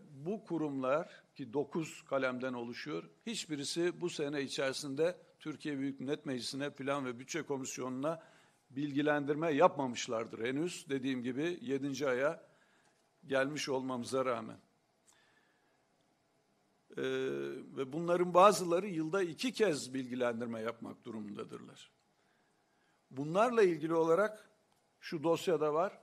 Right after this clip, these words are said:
sürekli olarak yazılı ve sözlü olarak yıllardan beri ikazda bulunuyorum. Her toplantıda ayrıca ikazda bulunuyorum, Plan ve Bütçe Komisyonu'nun her toplantısında.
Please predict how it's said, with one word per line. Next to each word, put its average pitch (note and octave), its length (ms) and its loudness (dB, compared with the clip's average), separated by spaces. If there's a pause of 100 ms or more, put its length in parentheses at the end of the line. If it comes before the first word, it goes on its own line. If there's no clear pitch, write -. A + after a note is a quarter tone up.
sürekli G#3 520 -4
olarak D#3 380 -4
yazılı D3+ 520 2
ve F#3 120 2
sözlü C#3 440 0
olarak B2+ 440 2
yıllardan D3 580 4
beri D#3 280 0 (760)
ikazda D#3 580 4
bulunuyorum. C#3+ 480 2 (720)
Her F3+ 220 6
toplantıda C#3+ 600 0
ayrıca A#2+ 400 2
ikazda A#2 560 -2
bulunuyorum, G#2+ 440 -6
Plan A2+ 320 -4
ve A2+ 120 -8
Bütçe G#2+ 200 -8
Komisyonu'nun B2+ 540 -8
her B2+ 200 2
toplantısında. A2+ 680 -8